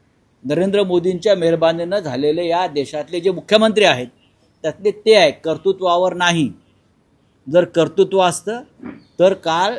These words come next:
समस्त विरोधी पक्षाच्या शिष्टमंडळासंदर्भात त्यांनी असं विधान केलं नसतं. निवडणूक आयोगाकडे यापूर्वी सत्तेवर नसताना भाजपचे लोक वारंवार जाऊन भिंतीवर डोकं आपटून आलेले आहेत, हे त्यांना माहीत नसेल तर सांगतो.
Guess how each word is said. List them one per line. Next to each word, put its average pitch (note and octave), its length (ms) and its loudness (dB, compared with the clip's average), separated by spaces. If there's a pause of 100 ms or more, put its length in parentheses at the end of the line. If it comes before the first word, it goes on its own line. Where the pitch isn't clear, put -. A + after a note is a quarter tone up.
समस्त G3+ 480 -4
विरोधी F3 400 -2
पक्षाच्या E3+ 540 -8
शिष्टमंडळासंदर्भात D3+ 1300 -8 (520)
त्यांनी D3+ 240 -2
असं F3 240 -2
विधान D#3 340 -6 (120)
केलं D3 280 0
नसतं. - 300 -8 (720)
निवडणूक F3 560 0
आयोगाकडे F3 600 2
यापूर्वी E3 640 0 (1200)
सत्तेवर F#3 440 0
नसताना E3+ 580 -4 (460)
भाजपचे D3+ 500 -2
लोक E3+ 180 0
वारंवार F3+ 520 2
जाऊन E3+ 280 0
भिंतीवर D#3 380 -2
डोकं D#3 260 -2
आपटून E3 240 -4
आलेले E3+ 280 -2
आहेत, E3 260 2
हे D3+ 140 -10
त्यांना E3 220 -6
माहीत E3 300 -6
नसेल E3 320 -10
तर F3 60 -4
सांगतो. E3 420 -12